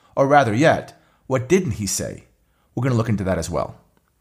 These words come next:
And finally, I'm gonna tell you just a couple of stories about Israeli heroes. But first, an update. And I wanna start my update with telling you a little bit about the interrogation of terrorists. On October seventh,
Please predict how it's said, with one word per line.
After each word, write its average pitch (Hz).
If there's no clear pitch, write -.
And 156
finally, 143
I'm 117
gonna 113
tell 117
you 107
just -
a 151
couple 202
of 170
stories 107
about 104
Israeli 101
heroes. -
But -
first, 233
an 160
update. -
And 143
I 147
wanna 220
start 175
my 143
update 127
with 117
telling 156
you 123
a -
little 220
bit 185
about 113
the 120
interrogation 131
of 120
terrorists. -
On 147
October 240
seventh, 135